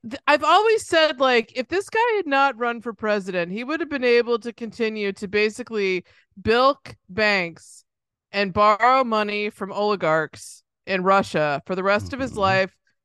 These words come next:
Speaker 1: live
Speaker 2: Mm-hmm.
Speaker 1: in his, uh, weird, uh, golf course in Florida, uh, get blown by hookers, and,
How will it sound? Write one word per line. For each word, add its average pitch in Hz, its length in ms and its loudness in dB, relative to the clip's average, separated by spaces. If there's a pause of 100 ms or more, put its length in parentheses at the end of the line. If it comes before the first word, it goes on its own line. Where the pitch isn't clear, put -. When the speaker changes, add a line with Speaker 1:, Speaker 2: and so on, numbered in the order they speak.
Speaker 1:
live 220 380 2
Speaker 2:
Mm-hmm. - 160 -12
Speaker 1:
in 208 220 -6
his, 175 680 -6 (360)
uh, 165 560 4
weird, 214 580 0 (100)
uh, 196 200 0
golf 196 320 0
course 202 600 -6
in 185 460 -4 (100)
Florida, 170 600 0 (380)
uh, 175 160 2
get 180 240 -6
blown 202 300 0
by 233 180 0
hookers, 185 680 -4 (440)
and, 180 420 0